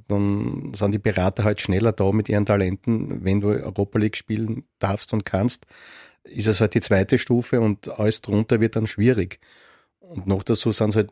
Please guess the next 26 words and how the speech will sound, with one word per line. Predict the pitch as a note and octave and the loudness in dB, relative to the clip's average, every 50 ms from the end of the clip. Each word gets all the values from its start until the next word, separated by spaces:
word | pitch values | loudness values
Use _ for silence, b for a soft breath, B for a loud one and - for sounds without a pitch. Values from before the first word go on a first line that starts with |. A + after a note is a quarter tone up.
| _ - | _ -14
wirklich | - F#2 G2+ G#2 A#2 A2 - | -8 -4 -4 -2 -2 -4 -2
dann | - A2 G2 | -2 -2 0
die | G2 G2+ F#2+ | 0 0 0
Gehälter, | G#2 F#2 F2 F#2+ F#2 G#2 - - B2 A#2+ A#2+ A#2+ b b b b b - | 0 2 2 2 0 0 0 0 2 2 2 2 b b b b b -4
die | A2 | -2
du | A2 | -2
fast | G#2+ - - F#2 F2+ - - | -2 -2 -2 -4 -4 -4 -4
nicht | A#2 G2+ - | -6 -6 -4
mehr | - A2 G2+ - _ _ | -2 -2 -2 -4 _ _
bezahlen | - F#2+ - - - - - E2+ - - | -8 -4 -2 -2 -2 -2 -4 -6 -10 -8
kannst. | - - G2+ G2 B2 C#3 - - _ _ _ - | -6 -2 0 0 0 0 -2 -6 _ _ _ -6
Es | - G#2+ - - | -6 -4 -2 0
gibt | - A2+ - - | -2 0 0 0
natürlich | B2 A2 - A2+ A2 G#2+ - | -2 0 0 -2 -2 -2 -2
noch | A#2+ A2 | -4 -4
einige | - - F#2+ G2+ A2+ A#2+ A2+ A#2+ | -4 -2 0 2 2 2 2 2
Länder, | G#2 G2+ F#2+ G#2 A#2 B2 A#2 G#2 | 2 2 2 2 2 2 0 0
wo | G#2+ | -2
es | G2+ - | -4 -4
noch | - A2 G#2 G#2+ - - - C3 - | -2 -2 -2 -2 -4 -6 -10 -12 -6
günstigere | - A2+ G#2+ A#2 - - B2+ A#2+ A#2 A2 A#2 A2 | -2 0 0 0 0 0 2 2 2 2 2 0
Spieler | - - - A2+ A#2 A#2+ | 0 -4 -4 -2 -2 0
gibt | G#2 - A#2+ A#2+ - | 0 0 -2 -2 -2
und | G#2+ G2+ | -4 -2
günstigere | - G#2+ A2+ - - B2 A#2+ A#2 A#2 | 0 0 -2 0 0 2 2 2 2
Talente, | - A#2+ A2 G2+ F#2+ G2 G2+ - B2 B2 | 2 0 0 0 0 -2 -2 -2 -2 -4